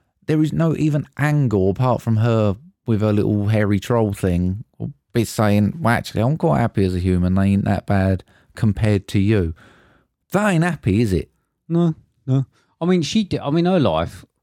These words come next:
Speaker 2: she, I mean, she had, uh, Roland,
Speaker 1: <laughs> Yeah.
Speaker 2: wasn't it, who she, who she put up with.
Speaker 1: Yeah.
Speaker 2: Um, but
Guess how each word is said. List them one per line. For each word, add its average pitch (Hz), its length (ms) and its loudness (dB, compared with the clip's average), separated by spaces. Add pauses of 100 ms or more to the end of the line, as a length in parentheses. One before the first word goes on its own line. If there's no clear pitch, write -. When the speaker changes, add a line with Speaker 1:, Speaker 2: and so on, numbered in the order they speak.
(120)
Speaker 2:
she, 147 180 -4
I - 80 -6
mean, 127 160 2
she 151 120 -2
had, 135 200 0
uh, 107 520 2
Roland, 101 640 0 (160)
Speaker 1:
<laughs> - 160 -20
Yeah. 104 260 -2
Speaker 2:
wasn't 101 240 0
it, - 0 - (120)
who 92 140 2
she, 98 200 -2
who 101 240 0
she - 160 -2
put - 200 -4
up 98 180 -2
with. 85 260 -4 (180)
Speaker 1:
Yeah. - 160 -2
Speaker 2:
Um, 120 260 2 (300)
but 139 280 0